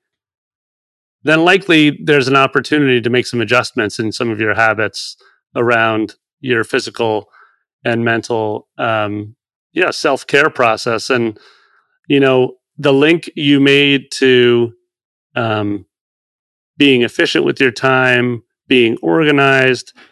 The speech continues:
I wanna link it back to an area that's so important to us, Daniel, which is around this idea of annual planning. Like, you don't know what to prioritize in your life if you're winging it day in, day out, day in, day out.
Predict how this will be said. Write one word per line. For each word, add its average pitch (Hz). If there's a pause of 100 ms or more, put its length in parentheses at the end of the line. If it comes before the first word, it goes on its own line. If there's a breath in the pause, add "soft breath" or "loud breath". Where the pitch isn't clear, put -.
(280 soft breath)
I 135
wanna 139
link 131
it 131
back 123
to 127
an 120
area 117
that's 107
so 131
important 127
to 120
us, 151
Daniel, 135
which 131
is 123
around 127
this 135
idea 120
of 113 (100)
annual 127
planning. 120 (580 soft breath)
Like, 135
you 160
don't 233
know 151
what 123
to 117
prioritize 120
in 117
your 117
life 139 (400)
if 135
you're 135
winging 151
it 113 (920)
day 143
in, 143
day 135
out, 127
day 127
in, 123
day 120
out. 135